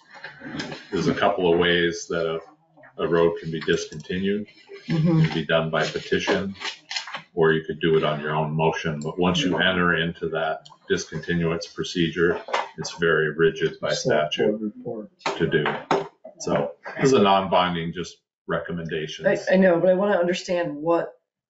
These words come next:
Speaker 2: discontinue means.
Speaker 1: That means you, um, relinquish all public interest in that road.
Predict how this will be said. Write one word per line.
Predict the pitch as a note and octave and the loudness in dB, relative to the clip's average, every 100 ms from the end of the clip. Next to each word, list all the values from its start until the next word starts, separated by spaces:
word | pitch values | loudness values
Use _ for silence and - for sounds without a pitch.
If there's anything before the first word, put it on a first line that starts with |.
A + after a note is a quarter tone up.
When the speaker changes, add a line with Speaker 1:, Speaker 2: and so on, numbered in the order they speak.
| _ - | _ -12
Speaker 2:
discontinue | F3+ F3+ - E3 - E3+ D3+ | -6 -4 -6 -10 -6 -6 -4
means. | D3 D3+ D3 B2+ A#2+ - - - - - | -4 -4 -4 -6 -10 -14 -16 -20 -18 -6
Speaker 1:
That | G2 G2+ | 0 4
means | G#2+ G#2 F2 F#2 | 4 2 0 0
you, | G#2 G2 G2 | 2 2 2
um, | G2 F#2 E2+ E2+ F#2 | 2 2 0 -2 -2
relinquish | F#2+ G2 G2 - F2 - | 0 2 2 2 0 2
all | F2+ F2+ - | 4 4 4
public | F2+ E2 E2 | 0 0 -2
interest | E2 D#2+ - D2 - - - _ _ | -4 -4 -6 -10 -10 -16 -20 _ _
in | - D#2+ | -10 -4
that | D#2 D#2 | -4 -2
road. | D#2 C#2 | -4 -4